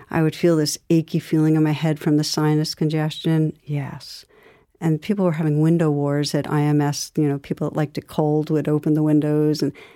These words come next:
and then I'd feel an annoyance at that. Okay, yes, annoyed. And then I'd feel this, this wave of guilt about what was going, yes, to the guilt.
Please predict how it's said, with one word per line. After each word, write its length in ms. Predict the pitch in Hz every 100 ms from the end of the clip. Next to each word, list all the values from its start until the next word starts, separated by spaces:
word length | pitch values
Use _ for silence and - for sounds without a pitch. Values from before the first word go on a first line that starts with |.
| -
and 200 | 160 156
then 240 | 156 147 -
I'd 220 | 147 -
feel 180 | 160 151
an 120 | 147
annoyance 560 | 147 147 151 151 143 -
at 100 | -
that. 220 | - - 151
Okay, 340 | 131 160 147 _ -
yes, 400 | 156 131 - 170
annoyed. 580 | 151 143 139 143 151 _ - - - - -
And 380 | 160 160 147 165
then 160 | 156
I'd 120 | 156
feel 220 | - 151 147
this, 300 | 147 - -
this 280 | 165 147 156
wave 440 | 151 151 156 151
of 220 | 147 - _ _ -
guilt 380 | - 135 156 -
about 300 | 151 156 -
what 100 | 151
was 140 | 151
going, 240 | 160 - - -
yes, 380 | 156 156 151 -
to 140 | -
the 100 | 156
guilt. 380 | 147 165 147